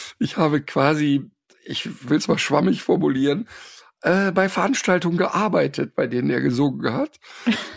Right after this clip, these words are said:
Speaker 1: Äh, das war, <laughs> das war die Zeit, wo wir noch, äh, sozusagen illegal Getränke verkauft haben bei Konzerten. Und, äh, Toto Cutugno war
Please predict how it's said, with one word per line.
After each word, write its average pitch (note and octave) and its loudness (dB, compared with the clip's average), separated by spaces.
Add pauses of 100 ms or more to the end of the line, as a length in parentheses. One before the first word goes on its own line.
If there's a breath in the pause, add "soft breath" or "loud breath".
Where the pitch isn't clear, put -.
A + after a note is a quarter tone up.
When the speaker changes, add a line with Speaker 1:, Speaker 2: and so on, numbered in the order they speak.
Speaker 1:
Äh, C#3+ 4
das D#3 0
war, D#3+ 2
<laughs> - -4
das - -6
war C6+ -2
die G#3 2
Zeit, - 0
wo E3 2
wir D#3 2
noch, C#3+ 0 (460 loud breath)
äh, C#3 0
sozusagen B2+ 0
illegal C#3+ 0
Getränke C#3 -4
verkauft A2 -6
haben A#2 -4
bei A2 -2 (140)
Konzerten. B2 -4 (520 loud breath)
Und, - -4
äh, A#2+ 0
Toto F3 0
Cutugno D#3+ 0
war C3+ -2